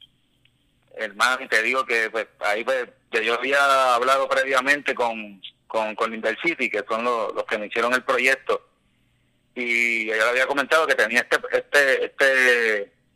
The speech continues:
este, ¿verdad? Estos temas que quería, que quería hacer, teníamos una idea que queríamos hacer algo, ¿verdad? De un concepto que teníamos como que estilo cortometraje.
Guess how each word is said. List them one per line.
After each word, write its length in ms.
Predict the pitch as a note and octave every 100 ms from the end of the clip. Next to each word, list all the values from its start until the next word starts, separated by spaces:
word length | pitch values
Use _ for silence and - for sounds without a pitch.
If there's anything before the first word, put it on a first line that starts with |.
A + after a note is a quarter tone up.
| _ _ _ _ _ _ - -
este, 680 | A#2 - C#3 C3 B2+ A#2 A2
¿verdad? 320 | G#2 B2 D#3+
Estos 260 | B2+ - -
temas 240 | E3+ E3
que 160 | - A#2
quería, 480 | G#2+ G#2 A2+ B2 A#2+
que 140 | A2+
quería 640 | G#2+ G#2 A#2 C3 C3+ B2
hacer, 240 | B2 C#3+ C3+ C3+ B2+ A2+ - _
teníamos 300 | - A2+ B2+
una 140 | D3
idea 240 | C#3 C#3+ C3+
que 80 | A#2
queríamos 340 | A2 A2+ A#2+
hacer 260 | B2+ C3+ B2
algo, 280 | C3 A#2
¿verdad? 240 | G#2+ A2 B2
De 60 |
un 80 | A#2
concepto 520 | A#2+ B2 A#2 B2+ -
que 80 | G#2+
teníamos 400 | G#2 A2 A#2+ A2+
como 220 | - G#2
que 80 | G2+
estilo 240 | F#2+ G2+ G#2+
cortometraje. 640 | A#2+ A#2+ G#2+ A2 A2 G#2